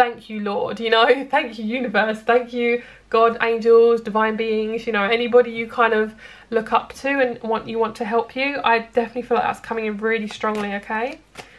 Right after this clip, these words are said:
So, on Wednesday, I feel like definitely with judgment could also be to do with money. I feel like possibly a court case could be settled and you could be like, "Yes, winning," you know? So on the Wednesday, we have some sort of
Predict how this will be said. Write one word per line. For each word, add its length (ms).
So, 420
on 460
Wednesday, 680
I 80
feel 160
like 280
definitely 380
with 140
judgment 400
could 100
also 220
be 100
to 80
do 140
with 80
money. 320
I 80
feel 160
like 360
possibly 420
a 80
court 300
case 280
could 180
be 80
settled 560
and 220
you 80
could 240
be 100
like, 280
"Yes, 460
winning," 520
you 80
know? 240
So 180
on 260
the 340
Wednesday, 400
we 100
have 220
some 200
sort 300
of 240